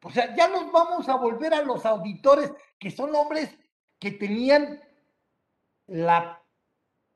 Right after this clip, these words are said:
preconfianza bien ganada del Estado, ¿no? Era, eran investidos con un ducto de fe. Era, si era auditor autorizado o registrado, no sé cuál era el término en relación a Hacienda, era ser un hombre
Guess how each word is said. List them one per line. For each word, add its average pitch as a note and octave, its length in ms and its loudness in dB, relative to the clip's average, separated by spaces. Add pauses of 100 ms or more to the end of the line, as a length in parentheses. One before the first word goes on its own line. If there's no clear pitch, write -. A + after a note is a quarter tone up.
(140)
preconfianza A3 960 -2
bien A#3+ 280 0
ganada G#3+ 480 2
del E3+ 160 -8
Estado, D3 760 -12 (540)
¿no? G3+ 420 -10 (140)
Era, A3 580 -4
eran B3 280 0
investidos G#3+ 840 -6 (340)
con F3 160 -8
un G#3+ 200 -4
ducto A3+ 340 -6
de D#3 140 -8
fe. E3+ 580 -10 (1600)
Era, G#3 320 -6 (100)
si A3+ 140 -10
era D#4 120 6
auditor B3 760 0 (720)
autorizado E3 880 -6
o F3 100 -4
registrado, F3+ 680 -4
no F3 120 -10
sé F3+ 160 -14
cuál F3+ 160 -12
era F#3 120 -6
el D#3 120 -18
término F#3+ 300 -6
en D#3 100 -12
relación D3+ 300 -14
a F3 40 -20
Hacienda, E3+ 280 -12
era F#3 180 -6
ser A3 200 -14
un A3+ 120 -14
hombre A#3+ 360 -4